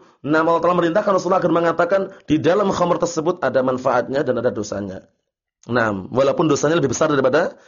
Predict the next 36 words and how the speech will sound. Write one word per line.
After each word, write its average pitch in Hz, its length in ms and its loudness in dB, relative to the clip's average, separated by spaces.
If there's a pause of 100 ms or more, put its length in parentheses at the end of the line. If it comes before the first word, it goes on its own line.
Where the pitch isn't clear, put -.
manfaatnya. 165 560 0
"Wa 131 160 4
yas'alunaka 160 800 2
'anil 160 240 2
khamri 175 320 0
wal 165 160 2
maisir, 170 480 0 (240)
qul 185 240 2
fihima 185 560 2
ismun 175 320 0
kabir 175 480 2
wa 190 160 4
manafi'u 180 400 2
lin-nas, 196 560 0 (240)
wa 135 140 2
ismuhuma 170 500 2
akbaru 196 400 0
min 233 80 0
naf'ihima." 131 640 0 (640)
Mereka 170 240 0
bertanya 247 320 2
kepadamu 208 320 0
tentang 214 240 0
khamr, 233 240 0 (320)
katakanlah, 156 720 0 (320)
nah, 131 320 0
mereka 143 400 0
bertanya 180 320 2
kepadamu 160 240 2
tentang 165 240 0
khamr 185 240 2
dan 165 160 -2
perjudian, 160 480 0
katakanlah 151 560 0
keduanya 139 460 0
ada 131 500 0